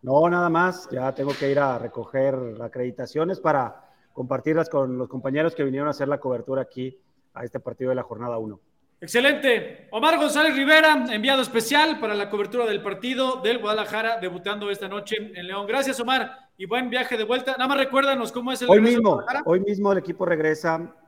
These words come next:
Speaker 1: a Guadalajara. Al término del partido, el equipo regresará a la Perla Tapatía y, bueno, pues mañana se, se entrenará por la tarde.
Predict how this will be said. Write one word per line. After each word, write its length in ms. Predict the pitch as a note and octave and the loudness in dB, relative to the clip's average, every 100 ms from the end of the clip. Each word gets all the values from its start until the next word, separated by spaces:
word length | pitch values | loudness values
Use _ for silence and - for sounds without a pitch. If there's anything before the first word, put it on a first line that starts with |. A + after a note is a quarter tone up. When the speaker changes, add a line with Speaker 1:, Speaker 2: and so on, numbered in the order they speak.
| - | -8
Speaker 1:
a 300 | C#3+ C3 B2+ B2 | 0 0 2 0
Guadalajara. 580 | C3 B2+ B2+ C#3+ B2+ - | -2 -2 -4 -4 -4 -8
Al 120 | A#2+ | -6
término 280 | D#3 E3 E3+ | -4 0 2
del 100 | D#3+ | 0
partido, 580 | D3 - F3+ F#3+ G3+ F#3+ _ - | -2 -2 0 0 -2 -10 _ -14
el 100 | C3+ | -12
equipo 720 | C3 C#3+ D#3 D3 C#3 C3 B2+ | -10 -6 -2 0 2 0 0
regresará 600 | B2+ B2 A#2+ B2 C#3+ - - | -2 -6 -6 0 0 0 -6
a 100 | C3 | -8
la 80 | C3 | -6
Perla 240 | C#3 C#3+ C#3+ | -2 -2 -2
Tapatía 520 | C#3+ C#3 G#3+ A#3+ G3 | -4 -2 2 2 4
y, 40 | |
bueno, 260 | D3 C3+ A#2 _ _ | 2 0 -2 _ _
pues 140 | _ - | _ -14
mañana 400 | B2+ C#3 D3 - - _ | -8 -4 -4 -6 -16 _
se, 440 | - B2 B2 B2 | -12 -8 -6 -8
se 100 | - | -10
entrenará 460 | B2 C3+ C3 B2+ B2+ | -8 -8 -4 -4 -4
por 100 | B2+ | -8
la 80 | A#2 | -10
tarde. 320 | A#2+ G#2 | -12 -16